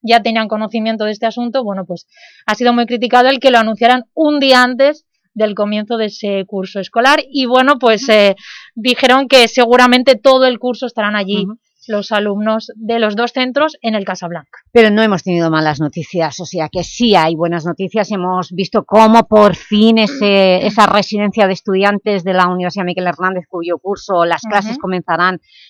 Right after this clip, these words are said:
Speaker 3: una semana después. Hoy
Speaker 1: El
Speaker 3: han
Speaker 1: próximo
Speaker 3: empezado en la Universidad de Alicante.
Speaker 1: El día veinte en la U M H,
Speaker 3: El
Speaker 1: sí.
Speaker 3: veinte en la U M H. Hemos visto cómo la residencia juvenil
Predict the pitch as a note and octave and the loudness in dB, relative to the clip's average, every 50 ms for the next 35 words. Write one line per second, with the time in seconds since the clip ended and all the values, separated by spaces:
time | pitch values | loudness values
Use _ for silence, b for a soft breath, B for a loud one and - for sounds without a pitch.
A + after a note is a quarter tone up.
0 | b b _ G3 G#3 A3 G3+ - G#3 F#3+ F#3+ F#3 F3 E3+ D#3+ - - G#3+ A#3+ A#3+ | b b _ 0 0 0 0 0 -2 -2 0 0 -2 -2 -6 -4 -2 -2 -2 -2
1 | - - - _ - G#3 A3 A3 G3+ F#3+ F#3 A3 A3+ F#3 - G#3 A3+ G#3+ A3 G3+ | -4 -14 -8 _ 2 4 6 6 6 4 4 4 2 2 2 0 2 4 6 6
2 | G3+ G3+ G3 F#3 F3+ E3+ E3 D#3+ D#3+ D#3+ - E3 E3+ F3 F3+ F3 F3+ - F#3+ E3+ | 6 6 6 4 4 4 2 2 2 0 -2 -2 -2 -2 -2 -4 -2 0 2 2
3 | E3 E3 E3 - A3 A#3 A#3 A#3 A#3 B3+ B3 A#3 G#3 E3+ - B3+ A3+ A3 A#3+ A#3 | 2 2 0 0 -2 0 0 -2 -4 -4 -6 -4 -6 -10 -10 -8 -4 0 2 2
4 | A3+ A3+ A#3+ A#3+ B3 A3+ C#4 C4 A#3+ G#3+ G#3+ G#3+ G#3 G3+ F#3+ F3+ E3+ E3 - G3 | 4 4 2 -2 2 2 2 4 4 4 4 2 2 0 0 -4 -6 -2 0 0
5 | G3+ F#3+ F3+ F#3+ G#3+ G3 F#3 A3 G3+ F#3 F#3 F3+ F#3 F#3+ F#3+ F#3 F#3 F3+ F3+ F#3+ | 0 0 0 -2 -2 -2 -2 -2 -2 0 0 0 2 0 0 -2 -2 -2 -4 -4
6 | F3+ - C4+ C4+ C4+ - A3 G#3 G#3 F#3+ F3 G#3+ G3+ - C4 G#3+ G#3 A3 G#3+ A3+ | -4 0 0 0 0 0 0 0 0 -2 -2 -8 -6 -6 -6 -6 -4 -4 -2 0
7 | A#3+ A3+ G3+ F#3+ G3 F3+ - - F#3 F#3+ G3+ G#3 G3+ - A3+ G#3+ G#3 - - G3+ | 2 2 2 0 0 -4 -8 -8 -8 -8 -8 -10 -8 -6 -4 -4 -4 -4 -4 -6
8 | F#3+ F#3+ F#3+ G#3 A#3+ B3+ | -6 -4 -4 -4 -6 -6